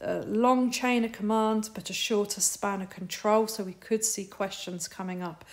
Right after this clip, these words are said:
about that. And also, we may see questions including things such as the advantages and disadvantages of that structure and the appropriateness of the structure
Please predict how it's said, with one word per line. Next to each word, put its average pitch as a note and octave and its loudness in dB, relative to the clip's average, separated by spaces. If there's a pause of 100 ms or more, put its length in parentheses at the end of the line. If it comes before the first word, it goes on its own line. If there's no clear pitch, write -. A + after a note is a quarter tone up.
(320)
about F3 -4
that. A3 4 (580)
And A#3+ 8
also, C4+ 6
we A#3 2
may C#4 6
see C#4+ 0
questions A#3+ 2
including C4+ 0
things A#3+ 0
such - -2
as A#3 0
the A#3+ 2
advantages A#3 0
and G#3+ -2
disadvantages G3 -4
of G#3 0
that - -2
structure - -2 (460)
and G3 2
the G3 0
appropriateness G#3+ 0
of A#3+ 2
the A3 -2
structure - -2